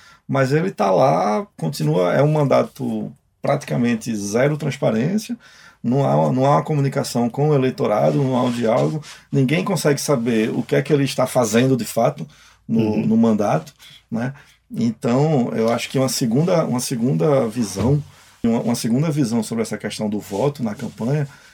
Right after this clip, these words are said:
Speaker 1: é, e que muitos políticos tão, tão comendo mosca,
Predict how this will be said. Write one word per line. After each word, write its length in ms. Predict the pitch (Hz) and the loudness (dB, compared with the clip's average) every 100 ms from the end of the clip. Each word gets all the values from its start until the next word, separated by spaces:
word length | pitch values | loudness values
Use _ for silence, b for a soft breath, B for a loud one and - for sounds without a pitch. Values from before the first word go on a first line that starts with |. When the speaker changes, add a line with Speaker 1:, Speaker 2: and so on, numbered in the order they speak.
| B B | B B
Speaker 1:
é, 260 | - 95 98 | -10 -6 -6
e 60 | 110 | -4
que 120 | - | 0
muitos 240 | 117 139 | 2 0
políticos 480 | - 139 113 - 110 | 0 2 2 -2 -8
tão, 440 | - 110 107 101 98 | -2 0 0 -2 -6
tão 500 | 107 98 95 92 90 - - - - _ _ _ - | -6 -6 -6 -10 -10 -10 -10 -12 -18 _ _ _ -10
comendo 300 | 104 101 98 | -4 -4 -4
mosca, 400 | 95 113 - | -4 -6 -6